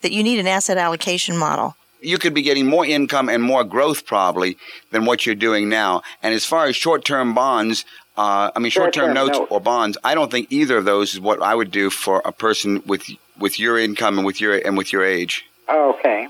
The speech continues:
Speaker 1: Okay, and if you have any other questions, uh, feel free to call us at the office at nine one nine, eight seven two, seven thousand. Well, Doug,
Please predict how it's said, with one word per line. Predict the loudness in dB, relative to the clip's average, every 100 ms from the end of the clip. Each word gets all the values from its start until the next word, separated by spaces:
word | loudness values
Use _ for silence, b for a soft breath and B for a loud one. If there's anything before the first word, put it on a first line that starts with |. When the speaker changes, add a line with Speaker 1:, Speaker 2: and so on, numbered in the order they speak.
| -16 _ _ _ -4
Speaker 1:
Okay, | 0 0 0 0 2
and | 0
if | 2
you | 2
have | 2 2
any | 0
other | 0 0
questions, | 0 -2 0 0 0 0
uh, | 2 2 0
feel | 0 -2
free | 0 -2
to |
call | 0 0 0
us | 0
at | -2
the | 0
office | 0 0 -2 -2
at | -2
nine | 0 0 2
one | 2 2
nine, | 2 2 0 -4 B B B
eight | -2 0
seven | 0 2 2
two, | 0 0
seven | 0 0 0
thousand. | 0 0 -2 _ _ _ _ _ _ _ -2
Well, | 0
Doug, | 0 -2 -4